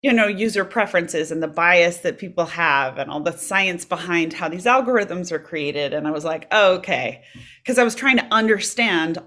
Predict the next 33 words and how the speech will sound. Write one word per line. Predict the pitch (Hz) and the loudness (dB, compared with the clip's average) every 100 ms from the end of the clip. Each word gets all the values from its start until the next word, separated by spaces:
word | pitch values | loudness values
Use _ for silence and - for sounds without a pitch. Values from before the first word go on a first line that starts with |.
| - | -4
online | 165 170 156 165 | -2 -2 -2 -2
dating | 202 269 214 85 104 147 - _ - | 0 0 0 -4 -6 -10 -12 _ -6
and | 185 | -4
process | 180 247 254 202 180 | 0 0 0 -2 -2
it | 175 | -2
for | 180 | -2
<laughs> | 156 | -2
myself | 165 - - - 190 - - 123 - - - - - | -4 -4 -4 0 -2 -2 -10 -12 -12 -14 -16 -14 -10
because | - 214 180 | 0 2 4
I | 180 | 2
was | 175 | 0
finding | - 170 185 180 | 0 0 0 0
it | 175 170 _ _ - 135 | -2 -4 _ _ -18 0
difficult | 208 269 254 147 135 - | 0 2 -2 -2 -4 -4
to | 190 | -4
do. | 294 415 135 85 - - - - | -2 0 -2 -4 -8 -18 -16 -4
So | 254 - | 0 4
out | 302 | 4
of | 392 | 4
that | 240 214 - | 4 4 2
was | 208 202 | 0 -2
born | 202 196 196 | -4 -6 -4
this | 185 180 | -4 -4
show. | 269 285 | -2 0
And | 254 | 2
I | 233 | 0
also | 233 302 320 | -2 -2 -2
really | 233 233 220 | -2 -2 -2
wanted | 208 202 185 | -4 -4 -6
to | 185 | -10
create | - 185 175 | -10 -8 -6
a | 175 | -6
place, | - 170 165 165 - | -4 -2 -2 -6 -10